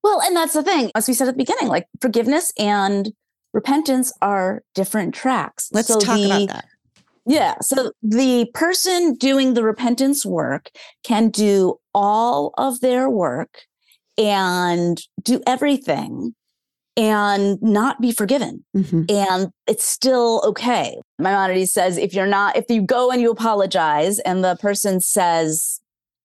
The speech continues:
Speaker 1: "Piss off, I'm not <laughs> interested in this," then you come back with an accountability team. You bring three people and they're there to watch you and see what your language is and what are you saying and how are they responding.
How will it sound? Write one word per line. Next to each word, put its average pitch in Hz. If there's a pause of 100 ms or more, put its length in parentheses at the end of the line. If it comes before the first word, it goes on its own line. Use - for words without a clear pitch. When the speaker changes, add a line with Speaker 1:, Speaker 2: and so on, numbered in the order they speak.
(420)
Speaker 1:
"Piss 185
off, 143
I'm 147
not 151
<laughs> -
interested 190
in 185
this," 139 (520)
then 214
you 220
come 277
back 233
with 214
an 202
accountability 196
team. 147
You 185
bring 247
three 226
people 160 (300)
and 202
they're 233
there 214
to 165
watch 220
you 214
and 185
see 226
what 180
your 170
language 233
is 208
and 190
what 190
are 170
you 170
saying 226
and 196
how 190
are 185
they 160
responding. 202